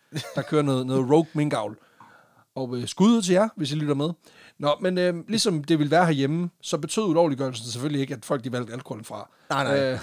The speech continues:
Speaker 1: nogen gjorde, men langt fra alle.
Speaker 2: <laughs>
Speaker 1: Øh, fordi, du ved, man skal sgu da. Man skal have sit sprit.
Speaker 2: Det er klart.
Speaker 1: Og så vælger folk bare at, at drikke den i smug til en fem-seks gange prisen, ikke?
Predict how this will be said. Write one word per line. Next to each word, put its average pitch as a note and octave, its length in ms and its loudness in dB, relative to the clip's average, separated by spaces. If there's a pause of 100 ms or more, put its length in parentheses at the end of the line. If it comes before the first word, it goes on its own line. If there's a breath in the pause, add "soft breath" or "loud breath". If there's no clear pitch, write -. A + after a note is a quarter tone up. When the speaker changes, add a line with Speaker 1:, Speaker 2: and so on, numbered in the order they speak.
(800 loud breath)
Speaker 1:
nogen A3 180 6
gjorde, B2+ 320 2
men C#3 200 0
langt C#3+ 200 2
fra G#3+ 140 0
alle. F3+ 140 -6 (320 soft breath)
Speaker 2:
<laughs> C#3+ 80 -2 (240)
Speaker 1:
Øh, C3+ 60 -10
fordi, F3 440 -6 (1000)
du E3+ 60 2
ved, D#3+ 160 2 (360)
man D#3 140 0
skal E3+ 200 -2
sgu - 140 -8
da. A#2+ 160 -10 (180)
Man C#3 140 -2
skal - 140 -4
have E3 140 -2
sit E3 140 -8
sprit. D3+ 300 -4 (680)
Speaker 2:
Det A#2 60 -8
er A#2 40 -4
klart. A#2+ 300 -2
Speaker 1:
Og D3 100 -4
så G3 120 -2
vælger F3+ 240 2
folk D3+ 200 2
bare C#3+ 340 0
at, - 320 -8
at A#2+ 80 -4
drikke D#3+ 180 2
den C3+ 100 0
i B2 40 0
smug G#3+ 300 -4
til C#3+ 240 -2
en C3+ 120 -4
fem-seks D3+ 380 -2
gange A#2+ 220 -6
prisen, C3 360 -10
ikke? F#3 120 -8